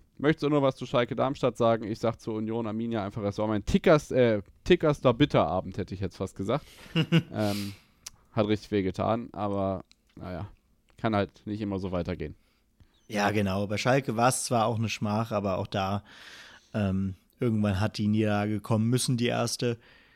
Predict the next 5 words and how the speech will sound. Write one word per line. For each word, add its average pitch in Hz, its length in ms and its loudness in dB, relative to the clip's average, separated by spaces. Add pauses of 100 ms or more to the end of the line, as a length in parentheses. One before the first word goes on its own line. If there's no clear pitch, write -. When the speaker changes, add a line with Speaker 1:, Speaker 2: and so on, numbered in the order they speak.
(260)
Speaker 2:
Jetzt 131 300 -2
war's 113 240 2
soweit 101 580 0
und, 95 540 -4
ähm, 92 340 -6